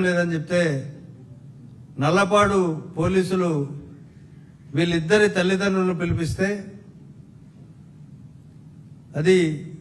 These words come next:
అమ్మాయి తల్లిదండ్రులకు నచ్చలేదు, వాళ్ళు, "మాకు నచ్చలేదు, మేము వెళ్ళిపోతున్నామని" చెప్పి వాళ్ళు పంపిస్తే, ఇద్దరికి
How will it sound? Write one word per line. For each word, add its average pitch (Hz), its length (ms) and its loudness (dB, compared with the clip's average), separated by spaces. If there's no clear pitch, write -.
అమ్మాయి 190 520 4
తల్లిదండ్రులకు 180 880 0
నచ్చలేదు, 175 680 0
వాళ్ళు, 165 360 0
"మాకు 156 160 2
నచ్చలేదు, 175 520 0
మేము 175 140 -2
వెళ్ళిపోతున్నామని" 160 760 -2
చెప్పి 147 120 -2
వాళ్ళు 143 200 -2
పంపిస్తే, 143 400 -4
ఇద్దరికి 151 340 -2